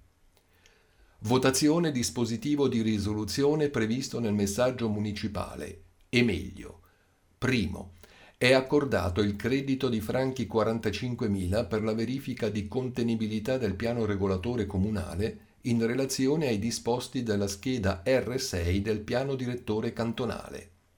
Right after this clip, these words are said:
Favorevoli ventitré, contrari zero, astenuti zero. Presenti ventitré consiglieri comunali. Secondo,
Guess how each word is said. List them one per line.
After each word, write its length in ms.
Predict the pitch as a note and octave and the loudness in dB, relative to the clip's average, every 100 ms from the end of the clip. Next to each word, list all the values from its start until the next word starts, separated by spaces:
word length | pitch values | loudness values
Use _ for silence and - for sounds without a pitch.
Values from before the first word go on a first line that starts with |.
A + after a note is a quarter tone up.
| - _ - - - - | -20 _ -20 -20 -20 -20
Favorevoli 880 | - - A#2 B2 C#3+ F3+ D#3+ E3+ - | 0 4 6 4 2 2 2 0 -4
ventitré, 800 | G#2+ B2+ C3 C3+ C#3 - - - - _ _ | 0 2 2 0 -4 -4 -6 -8 -20 _ _
contrari 800 | - A2+ G#2+ A2 A2+ G2+ G#2 - - | 0 2 2 0 0 2 0 -4 -8
zero, 640 | F#2+ G#2 F2+ F2 G2+ A#2+ - - | -4 -2 -2 -2 -2 -4 -8 2
astenuti 920 | A#2 - D3+ D3 F#2 F2+ G#2 A2 - A2 | 2 2 0 0 0 -2 -2 -6 -8 -6
zero. 580 | F2+ E2 E2+ C2+ - - _ _ - - | -2 -2 -4 -10 -14 -18 _ _ -20 2
Presenti 760 | A#2+ C3+ A2+ F2 F#2+ A#2 A2+ - | 4 4 4 0 0 -2 -4 -2
ventitré 520 | C3 C3+ C#3+ - A#2+ | -2 0 -2 0 0
consiglieri 560 | C#3 C#3 D3+ B2 G#2+ | -2 -4 -2 0 0
comunali. 720 | A2+ A#2+ B2+ G#2+ B1 B1+ C2+ - _ _ _ _ - _ _ | 0 -2 -2 -4 -6 -10 -14 -18 _ _ _ _ -20 _ _
Secondo, 760 | - D#3+ - F2 C#2+ - - | 0 2 2 -2 -4 -8 -12